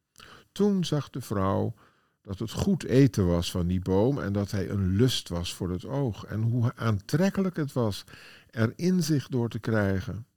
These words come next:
Zij plukte dus een vrucht en ze at ervan. Ze gaf er ook van aan haar man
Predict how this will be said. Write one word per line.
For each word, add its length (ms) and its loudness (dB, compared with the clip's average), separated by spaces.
Zij 320 2
plukte 680 -2
dus 560 -6
een 200 -6
vrucht 720 -4
en 180 -18
ze 140 -4
at 240 -4
ervan. 720 -6
Ze 160 -4
gaf 200 0
er 180 0
ook 280 -2
van 300 0
aan 200 2
haar 240 4
man 500 2